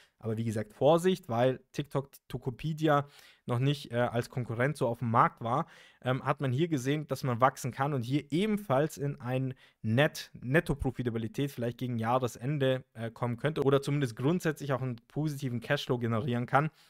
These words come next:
Deswegen hier Augen auf in den nächsten Quartalen. Wie schlägt sich hier vor allem der Shopee, also der E-Commerce-Bereich, gegenüber der neuen Konkurrenz? Da werde ich vor allem ganz, ganz arg drauf blicken. Als nächste Aktie, die ebenfalls so ein bisschen,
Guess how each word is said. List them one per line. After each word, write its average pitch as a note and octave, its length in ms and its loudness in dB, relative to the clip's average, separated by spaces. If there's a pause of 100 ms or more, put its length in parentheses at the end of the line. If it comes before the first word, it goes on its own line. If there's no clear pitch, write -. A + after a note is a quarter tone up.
(760)
Deswegen D#3+ 340 2
hier D#3+ 300 4
Augen G3+ 320 8
auf F3+ 240 6
in E3+ 80 0
den D3 120 0
nächsten F3 300 -2
Quartalen. D3+ 500 2 (320)
Wie F3 180 4
schlägt G3 440 0
sich F3+ 280 -2
hier D3+ 240 0
vor - 200 -6
allem E3+ 280 2
der C3+ 120 2
Shopee, F#3+ 600 0
also A#2 220 -6
der A2 120 -8
E-Commerce-Bereich, A#2+ 960 -2 (380)
gegenüber D3 640 2
der A#2+ 100 -2
neuen A2+ 500 0
Konkurrenz? A#2+ 640 -2
Da D3+ 200 0
werde D#3 160 2
ich C#3 120 -4
vor B2+ 100 2
allem C3 200 0
ganz, C3+ 420 -2
ganz A#2 220 -8
arg - 280 -10 (400)
drauf B2 280 2
blicken. - 360 -12
Als A#2 220 -2
nächste G3 380 2
Aktie, D#3 280 -4
die C#3+ 200 -4
ebenfalls D#3+ 480 0
so C#3+ 100 -2
ein C#3 120 -2
bisschen, C#3 520 -2